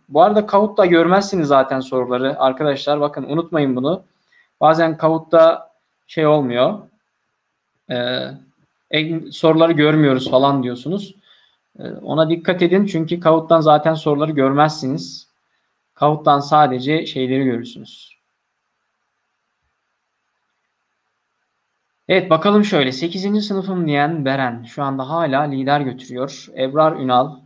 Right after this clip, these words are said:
ikinci, Özge Kabuklu üçüncü. O Özge ilk beşe girmişsin bile. Kaan Gök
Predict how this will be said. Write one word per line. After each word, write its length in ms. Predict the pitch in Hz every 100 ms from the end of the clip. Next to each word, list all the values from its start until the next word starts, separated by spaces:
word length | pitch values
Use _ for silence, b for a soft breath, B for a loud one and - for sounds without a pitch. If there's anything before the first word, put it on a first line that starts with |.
| _ _ _ _ _ -
ikinci, 520 | 131 147 135 120 135
Özge 320 | 127 127 139
Kabuklu 400 | 147 143 143 143
üçüncü. 380 | 131 131 123 123
O 220 | 127 131
Özge 280 | 123 127 147
ilk 200 | 139 -
beşe 200 | 123 139
girmişsin 520 | 135 135 156 156 147
bile. 380 | 123 127 175 180 b b b b b
Kaan 360 | - 160 175 180
Gök 460 | 156 156 156 -